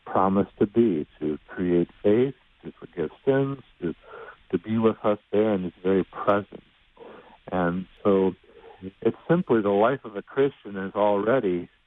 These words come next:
an understanding of, of being prepared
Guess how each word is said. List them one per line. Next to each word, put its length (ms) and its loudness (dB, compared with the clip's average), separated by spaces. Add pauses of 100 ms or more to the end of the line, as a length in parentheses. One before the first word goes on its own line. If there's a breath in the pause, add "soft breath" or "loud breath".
(120)
an 140 -10
understanding 760 -4
of, 280 2
of 240 -2 (200)
being 460 2
prepared 800 2